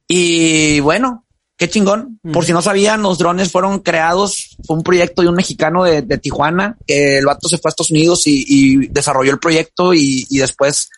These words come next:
Speaker 1: se creó y se hizo masivo lo que tenemos ahorita como drones comerciales.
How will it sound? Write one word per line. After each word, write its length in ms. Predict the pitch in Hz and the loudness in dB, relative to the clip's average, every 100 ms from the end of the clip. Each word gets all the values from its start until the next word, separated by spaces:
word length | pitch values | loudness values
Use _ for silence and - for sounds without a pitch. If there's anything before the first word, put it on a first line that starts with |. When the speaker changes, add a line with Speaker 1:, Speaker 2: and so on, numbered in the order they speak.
| _ - | _ -6
Speaker 1:
se 320 | 160 151 143 | -2 0 -2
creó 480 | 147 131 123 139 160 | 0 2 2 4 2
y 60 | |
se 120 | 160 | 2
hizo 200 | 139 151 | 0 0
masivo 340 | 160 143 143 156 | -2 -2 -2 0
lo 160 | 151 | 0
que 160 | - 131 | -2 -8
tenemos 300 | 127 131 147 | -4 -2 0
ahorita 200 | 147 156 | 0 -2
como 220 | 147 143 | 0 2
drones 280 | 131 139 151 | 2 2 0
comerciales. 640 | 165 147 165 180 208 - | 0 -2 -2 -2 -2 -4